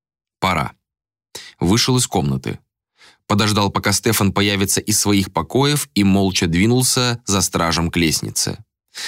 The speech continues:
Стало быть, ужин не в столовой для гостей. Проходя по балкону, напряг слух, надеясь услышать отзвук шагов Адера на третьем этаже,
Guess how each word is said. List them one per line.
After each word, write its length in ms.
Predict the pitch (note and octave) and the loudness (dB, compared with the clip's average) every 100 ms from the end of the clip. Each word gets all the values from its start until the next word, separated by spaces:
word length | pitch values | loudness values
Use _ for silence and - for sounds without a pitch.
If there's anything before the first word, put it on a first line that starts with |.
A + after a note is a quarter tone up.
| - | -8
Стало 360 | - - D#3+ F#3 | -6 -2 0 2
быть, 200 | F#3 F#3+ | 0 0
ужин 300 | C3+ A#2+ A#2 | 0 2 2
не 80 | A2+ | 2
в 40 | G#2+ | 0
столовой 400 | C#3 D3+ G#2 E2+ | 0 2 2 2
для 140 | E2 | 0
гостей. 520 | F#2+ F#2 - C2+ - - _ _ _ _ _ _ _ | 0 -2 -2 -4 -4 -12 _ _ _ _ _ _ _
Проходя 380 | G2 G2 G2 G2 | -2 0 0 0
по 100 | F#2+ | 0
балкону, 540 | F2+ G2 G2 D#3 E3+ | 0 0 2 2 2
напряг 420 | D#3+ D#3 A2 B2 - | 2 2 0 -2 -2
слух, 480 | - C3+ F#2 - - _ | 0 0 0 -4 -12 _
надеясь 440 | G#2 G#2 G#2+ G2 - | 0 2 2 0 -2
услышать 540 | G#2+ A2 C#3+ E3 D3 - | -2 0 0 0 -4 0
отзвук 360 | A#2+ G#2+ G2+ | 0 2 0
шагов 360 | - G#2 G#2+ G2+ | 0 0 0 0
Адера 400 | - F#2 G#2+ C#3 | -2 -2 0 2
на 100 | D3 | 0
третьем 420 | C#3+ G#2+ G2 G2+ G#2 | 0 0 2 2 2
этаже, 440 | A2+ G#2 D#2+ C2+ | 2 0 -2 -4